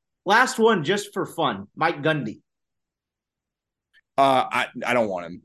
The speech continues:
Speaker 2: No. Uh,
Speaker 1: Who's
Speaker 2: a
Speaker 1: he?
Speaker 2: three. I, I, one, I don't think he would leave. I think that's just a weird place. He is undoubtedly a good football coach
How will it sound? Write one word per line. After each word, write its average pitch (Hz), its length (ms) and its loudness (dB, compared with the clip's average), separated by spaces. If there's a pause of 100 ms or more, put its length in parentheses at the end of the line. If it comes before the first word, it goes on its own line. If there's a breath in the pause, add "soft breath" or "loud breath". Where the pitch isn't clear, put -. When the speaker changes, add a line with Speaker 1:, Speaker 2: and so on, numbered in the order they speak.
Speaker 2:
No. 95 340 -2 (580)
Uh, 101 320 2
Speaker 1:
Who's 175 140 -8
Speaker 2:
a 107 120 -2
Speaker 1:
he? - 60 -14
Speaker 2:
three. 92 380 -16 (500)
I, 131 200 2 (100)
I, 135 120 0
one, 156 220 4
I 156 40 4
don't 156 160 0
think 147 140 -2
he 143 80 -2
would 131 140 2
leave. 123 420 -2
I 104 120 -8
think 120 340 -10
that's 113 260 -4
just 113 220 -8
a 104 80 -4
weird 113 320 0
place. 110 340 -2 (300)
He 175 640 2 (360)
is 131 360 0 (120)
undoubtedly 156 760 2
a 127 80 0
good 120 180 -4
football 101 400 -8
coach - 560 -14